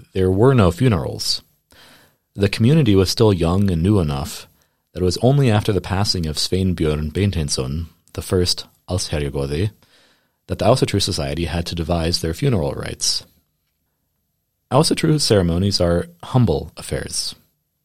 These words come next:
A wedding, for example, is a simple thing, the Goði explains. The idea is that the couple, as individuals, are marrying themselves.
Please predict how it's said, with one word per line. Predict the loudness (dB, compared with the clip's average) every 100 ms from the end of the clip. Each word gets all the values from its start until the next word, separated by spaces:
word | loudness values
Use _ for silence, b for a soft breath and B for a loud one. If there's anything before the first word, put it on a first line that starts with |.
| b b b b _ _ _ 0
A |
wedding, | 6 8 6
for | 4 2
example, | 2 -2 -2 0 -2 -4 -8
is | -6
a |
simple | 0 0 0 -4
thing, | -8 -10 -12 _ _
the | -6
Goði | 0 0 0
explains. | -4 -8 -10 -10 -8 -8 -8 _ _ _ _ B B B B B B _ _ _
The | 0 2
idea | 4 6 6
is | 6 4
that | 0 0
the |
couple, | -2 0 0 -2 -2 _ _ _ _ _ _
as | 0 2 2
individuals, | 0 0 -2 -2 -2 0 -2 -4 -8
are | -4 0
marrying | 2 2 4 2 0 -2
themselves. | -2 -4 0 0 0 -4 -4 -4